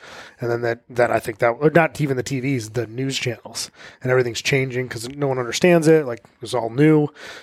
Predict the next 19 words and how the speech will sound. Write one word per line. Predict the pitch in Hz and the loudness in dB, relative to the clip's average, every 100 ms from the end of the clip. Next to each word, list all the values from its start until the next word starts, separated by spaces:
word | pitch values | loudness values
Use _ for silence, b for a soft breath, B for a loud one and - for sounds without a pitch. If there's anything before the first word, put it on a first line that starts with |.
| B | B
Um, | 113 110 107 | -6 -4 -4
and | 110 | -6
then | 110 | -8
people | - 131 117 | -8 -8 -8
would | |
get | 117 110 | -8 -12
married | 110 110 110 113 | -12 -8 -4 -4
to | 117 | 0
their | 120 | 4
<laughs> | 147 | 4
ideas, | 143 131 123 123 123 - | 4 2 2 2 0 -8
not | 113 113 | -2 2
open | 127 131 151 | 2 2 2
to | 139 | 2
anything | 143 139 131 | 2 0 0
else. | 120 120 - | 0 0 -2
And | 110 | -8
it's | 107 | -10
just, | 113 - | -10 -12